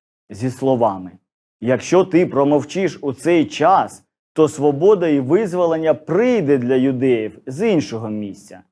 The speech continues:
а ти і дім батька твого загинете. І хто знає, чи не для цього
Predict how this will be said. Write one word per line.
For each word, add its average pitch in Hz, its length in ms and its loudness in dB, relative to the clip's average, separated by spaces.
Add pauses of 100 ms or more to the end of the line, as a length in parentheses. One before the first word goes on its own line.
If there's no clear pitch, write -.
(400)
а 135 140 0
ти 196 280 -2
і 160 60 2
дім 156 340 -2
батька 196 400 2
твого 117 500 -4 (140)
загинете. 117 800 -6 (460)
І 143 80 -2
хто 226 280 2
знає, 185 560 -2 (360)
чи - 160 -2
не 135 140 2
для 120 180 -2
цього 208 460 0